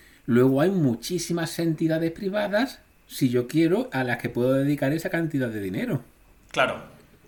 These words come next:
Speaker 1: Con lo cual, ¿qué es lo que pasa? Bueno, al final lo que pasa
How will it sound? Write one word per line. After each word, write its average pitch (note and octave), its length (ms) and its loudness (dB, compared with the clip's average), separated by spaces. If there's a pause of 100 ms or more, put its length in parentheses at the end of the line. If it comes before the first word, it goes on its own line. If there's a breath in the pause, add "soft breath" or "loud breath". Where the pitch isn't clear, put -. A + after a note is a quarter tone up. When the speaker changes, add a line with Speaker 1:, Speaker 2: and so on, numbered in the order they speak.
(380)
Speaker 1:
Con C#3 220 4
lo B2+ 100 2
cual, C3 220 2
¿qué F3+ 80 2
es F#3 40 4
lo F#3 100 2
que C#3 100 2
pasa? F#3 480 0 (840 soft breath)
Bueno, G#2+ 440 -2
al A2+ 180 2
final G2 300 -6
lo G2 100 -8
que G2+ 100 -8
pasa C3 440 0